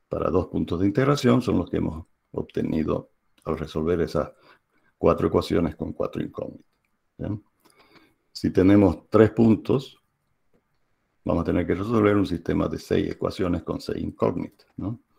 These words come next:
Entonces acá ya están dados esos coeficientes, los C sub i y los X sub i. Y así a medida que vamos aumentando la cantidad de puntos. Es obvio suponer que a medida que aumentamos la cantidad de puntos de integración,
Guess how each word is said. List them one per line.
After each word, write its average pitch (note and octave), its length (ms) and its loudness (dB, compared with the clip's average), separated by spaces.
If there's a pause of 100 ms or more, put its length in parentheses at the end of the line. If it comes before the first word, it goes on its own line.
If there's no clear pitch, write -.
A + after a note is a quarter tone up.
(180)
Entonces D#2 320 -8
acá D#2 300 -2
ya D2+ 140 -2
están D#2+ 320 -2
dados F#2+ 460 4
esos F2 340 -2 (440)
coeficientes, A#2 880 0
los - 200 -8
C F#2 100 -2
sub - 240 -6
i A#2 220 2
y - 20 2
los F2 260 -4
X - 280 -10
sub - 200 -14
i. - 140 -18 (1080)
Y A2 220 8
así A#2+ 220 2
a C3 80 6
medida G#2+ 380 4
que F#2 140 -2
vamos F2 240 0
aumentando D#2+ 520 -4
la E2+ 120 -6
cantidad - 360 -12
de - 120 0
puntos. - 420 -8 (1400)
Es B2 260 0
obvio C3 440 8
suponer C3+ 560 4
que G#2 220 4
a G2+ 40 4
medida A2 400 0
que G#2 120 0
aumentamos G2 560 2
la F2 100 0
cantidad E2 320 -2
de G#2+ 100 2
puntos F#2+ 380 -4
de A2+ 60 0
integración, C3 720 -2